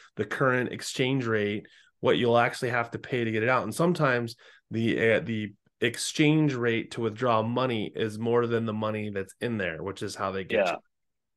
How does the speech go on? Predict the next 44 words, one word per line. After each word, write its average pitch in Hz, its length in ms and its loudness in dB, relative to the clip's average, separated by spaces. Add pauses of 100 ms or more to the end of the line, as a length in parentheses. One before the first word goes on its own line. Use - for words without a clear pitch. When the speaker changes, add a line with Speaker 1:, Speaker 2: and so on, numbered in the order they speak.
(160)
Speaker 1:
you. 110 80 0
Speaker 2:
Yeah. 92 220 4
Or, 127 240 8
or 143 180 8
they're, 135 260 6
or 127 240 2
they're 127 280 4 (320)
telling 127 260 0
you 123 80 -4
you 120 220 2
have 117 140 6
to - 80 -20
prepay 113 440 0
taxes 101 600 0
in 98 100 -6
order 101 180 0
Speaker 1:
Yep. 120 160 6
Speaker 2:
to 101 60 6
get 98 80 0
the 98 80 -2
money, 90 500 -4
um, 90 440 -2 (100)
uh, 92 140 -2
things 123 240 6
like 117 240 10
that. 110 160 10
And 110 100 6
by 139 140 10
the 131 80 2
way, 139 160 6
that 139 220 6
brings 139 260 -2
up 127 180 0
another 123 400 2 (480)
similar 147 380 2
scam, 113 380 0
and 117 100 -2
that 117 160 4
is 117 180 4
the 110 100 -6
Publishers 107 520 -4
Clearinghouse 104 760 -6
Speaker 1:
Mm-hmm. 135 100 0 (140)
Speaker 2:
scam. 90 300 -6